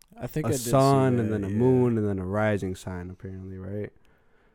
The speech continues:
Speaker 2: So that's, like, your big three. Those are three different signs. Well, they're not always three different signs, but people were doing that as, like, a trend on Twitter.
Speaker 1: Right.
Speaker 2: Like, what's your big three?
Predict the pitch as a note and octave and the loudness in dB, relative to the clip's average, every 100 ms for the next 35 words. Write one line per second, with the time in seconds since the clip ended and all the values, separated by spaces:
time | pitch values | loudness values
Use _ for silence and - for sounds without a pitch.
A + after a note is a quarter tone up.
0 | _ _ _ - G2+ G#2 G2 A2 G#2 G#2+ | _ _ _ -8 -2 -2 -2 -4 -2 -2
1 | A2 G#2 A2+ G#2 G2 G#2 - G2+ G2 - | -2 -2 0 0 0 -2 -2 -4 -2 -4
2 | G2 - G#2 A2 A2 G#2 - - - C3 | -6 -2 0 2 0 -2 -10 -20 -4 2
3 | C3+ B2+ - - A2+ A2+ G2+ G2+ F#2+ - | 4 2 -4 -10 -4 -2 0 0 -2 -6
4 | F2 E2+ E2+ E2+ E2 E2 F2 F#2 - F2 | -12 -10 -12 -12 -12 -10 -10 -12 -12 -12
5 | F2 _ _ _ - D3+ E3+ D#3+ D#3 D3+ | -12 _ _ _ 0 2 4 6 6 6
6 | D3 C#3 B2 B2+ A#2 - B2 A2+ - A#2 | 6 6 4 2 0 0 0 0 0 0
7 | C3 C#3+ C3 - _ _ _ - G#2+ D#2 | 2 0 -4 -18 _ _ _ -12 -10 -10
8 | _ _ - - G2+ G#2 A2 - A#2 B2 | _ _ -18 -4 -2 2 2 2 4 4
9 | G#2+ - A#2+ C3+ C#3 | 2 0 2 2 0